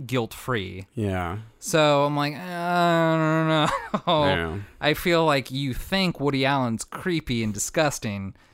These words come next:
Speaker 1: so you hate <laughs> him, and this just justifies your hatred,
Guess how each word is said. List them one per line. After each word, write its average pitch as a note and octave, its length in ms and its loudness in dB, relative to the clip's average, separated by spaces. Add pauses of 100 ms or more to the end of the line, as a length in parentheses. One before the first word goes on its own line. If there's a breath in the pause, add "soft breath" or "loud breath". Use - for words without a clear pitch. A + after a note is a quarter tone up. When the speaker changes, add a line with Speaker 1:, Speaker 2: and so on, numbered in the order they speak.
(120)
Speaker 1:
so - 120 -8
you G#2 200 -2
hate D3 440 -2 (160)
<laughs> - 140 -14
him, B2 480 0 (320 loud breath)
and C#3+ 140 -2
this C3 140 -2
just - 200 -6
justifies A#2+ 420 -2
your G#2+ 120 -4
hatred, A2+ 500 -4